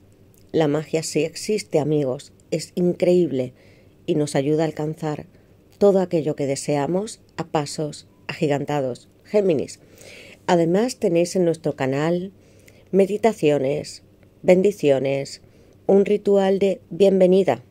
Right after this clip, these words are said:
de abundancia, en este dos mil veinticuatro. Nuestros guías están presentes y voy a deciros que hace unos días tuve un sueño donde estaba el arcángel San Rafael.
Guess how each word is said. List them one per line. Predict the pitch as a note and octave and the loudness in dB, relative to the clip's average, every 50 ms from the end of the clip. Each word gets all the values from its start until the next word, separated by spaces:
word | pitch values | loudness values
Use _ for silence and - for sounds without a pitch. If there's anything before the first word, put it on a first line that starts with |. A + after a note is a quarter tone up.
| _ _ - | _ _ -2
de | C#3 D3+ | 0 0
abundancia, | D3 C#3+ C#3+ C#3+ D3 D3+ E3+ F3 E3+ D#3+ - C3 C3 - - _ _ _ _ _ _ _ _ - | 2 2 0 -2 0 0 0 0 -2 -4 -8 -10 -10 -10 -12 _ _ _ _ _ _ _ _ -4
en | - D3+ D#3 | -2 0 2
este | F3 F3+ - - A3+ | 2 0 0 0 0
dos | F#3 F3+ D#3 - | 2 0 0 0
mil | - F3 F#3 F#3 | -2 -2 0 0
veinticuatro. | F#3+ E3+ D#3+ E3+ D#3 - F3+ F3 - - D3 - - _ _ _ _ _ _ _ _ _ _ _ _ _ - - - - - - - - - - - _ _ _ _ _ _ - | 0 -2 -2 -4 -4 -4 -4 -4 -6 -10 -14 -14 -16 _ _ _ _ _ _ _ _ _ _ _ _ _ -20 -20 -20 -20 -20 -20 -20 -20 -20 -20 -20 _ _ _ _ _ _ 0
Nuestros | E3+ E3+ D#3+ - - D3+ D3 - | 0 0 0 0 -2 -4 -4 -2
guías | D#3+ E3 G3 A3 A3+ G3+ | 0 0 0 0 -2 -6
están | F3+ - - E3 | -6 -4 -4 -4
presentes | E3 E3 E3 - - E3+ E3 D#3+ - D3 C#3 - - _ _ - _ _ _ _ _ _ _ _ _ - | -2 -4 -6 -4 -2 0 0 0 -2 -4 -6 -6 -12 _ _ -20 _ _ _ _ _ _ _ _ _ -8
y | - F3 D#3 D3+ | -4 -4 -2 0
voy | D3 D#3 F3 F#3 | 2 2 2 2
a | A#3 | 2
deciros | G#3 G3 F3+ - F3+ F3+ F3+ F#3+ F#3 - | 0 -2 -4 -2 0 0 0 0 -2 -4
que | - E3 D#3 D3 C#3+ | -4 -2 -2 0 -2
hace | D3+ D3 - | -2 -4 -4
unos | F#3 F3 E3 D3 - | -2 -2 -2 -4 -4
días | - D#3+ D3 D#3+ E3 E3 | -6 -4 -4 -4 -4 -4
tuve | - - D3+ C#3+ D#3 E3+ E3+ E3+ | -4 -4 -2 0 2 2 2 2
un | E3 D#3+ D3+ | 2 2 0
sueño | C#3+ - - D3 C#3+ C#3+ D3 D3+ D#3+ E3+ F3 - - - _ _ _ _ _ _ _ _ _ - _ _ - | -2 -2 0 2 2 2 2 2 0 0 -2 -4 -8 -12 _ _ _ _ _ _ _ _ _ -20 _ _ -4
donde | E3 D#3 D3 C#3 C#3 C3+ C3+ A#2+ - - - - - | -2 -2 0 2 2 2 2 0 -2 -4 -8 -12 -16
estaba | - - - - E3 E3+ G3 | -16 -16 -8 -4 -2 -2 0
el | G3+ F#3 | 0 0
arcángel | D#3+ - - D#3+ D#3+ E3+ - G3 F#3 | -2 -2 -4 -8 -8 -6 -6 -6 -6
San | - - D#3 D3 C#3+ | -4 -4 -4 -6 -6
Rafael. | - C3 - - C3+ B2+ D#3+ F3 D#3+ E3+ | -8 -12 -8 -4 -2 -2 -2 -2 -4 -6